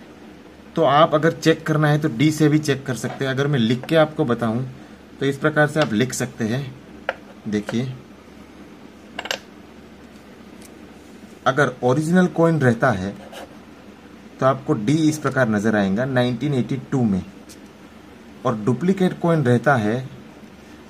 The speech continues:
तो आपको D इस प्रकार से नज़र आएगा। देख लीजिए, ये इसका, ये इस प्रकार से आप verify कर सकते हैं।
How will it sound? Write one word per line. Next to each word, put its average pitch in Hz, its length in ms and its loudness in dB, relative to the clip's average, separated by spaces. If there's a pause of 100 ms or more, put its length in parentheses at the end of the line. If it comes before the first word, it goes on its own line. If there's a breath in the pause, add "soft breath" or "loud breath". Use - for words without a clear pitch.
(160)
तो 131 80 -4
आपको 131 260 -2
D 139 260 2
इस 151 100 0
प्रकार 123 300 0
से 110 140 -4
नज़र 101 260 -2
आएगा। 95 360 -2 (1800)
देख 107 240 -6
लीजिए, 107 300 -4 (440)
ये 175 200 2
इसका, 170 360 0
ये 156 140 -2 (100)
इस 185 100 0 (200)
प्रकार 165 260 2
से 175 100 0
आप 160 100 2
verify 139 380 0
कर 147 160 -2
सकते - 320 -8
हैं। 95 180 -6